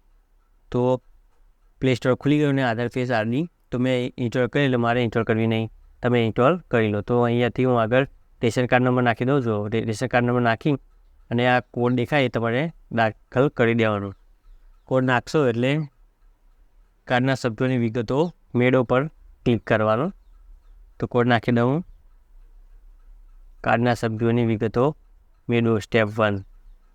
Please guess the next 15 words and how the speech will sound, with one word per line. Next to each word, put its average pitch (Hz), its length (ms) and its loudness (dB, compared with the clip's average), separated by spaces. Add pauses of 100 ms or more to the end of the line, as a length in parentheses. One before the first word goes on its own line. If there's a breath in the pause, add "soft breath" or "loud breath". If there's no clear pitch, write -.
(200)
તો 127 80 0
અહીં 117 180 2
ક્લિક 113 240 -2
કરો 123 160 2
એટલે 123 180 2
જો 117 180 2
મારા, 117 260 2 (1400)
મારા 131 240 4
રેશન 131 280 0
કાર્ડમાં 131 260 0
જેટલા 123 200 0
સભ્યો 120 360 -2
છે 147 160 -2
તેમના 123 280 0
નામ 120 320 -2